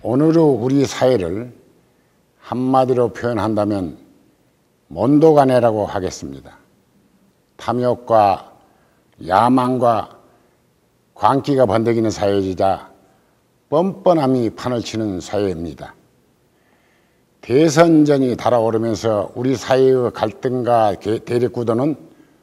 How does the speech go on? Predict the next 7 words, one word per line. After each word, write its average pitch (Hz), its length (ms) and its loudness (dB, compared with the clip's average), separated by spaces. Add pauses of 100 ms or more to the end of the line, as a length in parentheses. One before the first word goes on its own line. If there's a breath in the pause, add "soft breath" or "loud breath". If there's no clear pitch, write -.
(200 soft breath)
더욱 160 580 -2 (220)
첨예하고 123 580 0
있습니다. 76 480 -14 (1040)
해묵은 127 680 -2
지역, 123 680 -2 (560)
빈부, 123 760 -2 (920)
노사, 117 600 2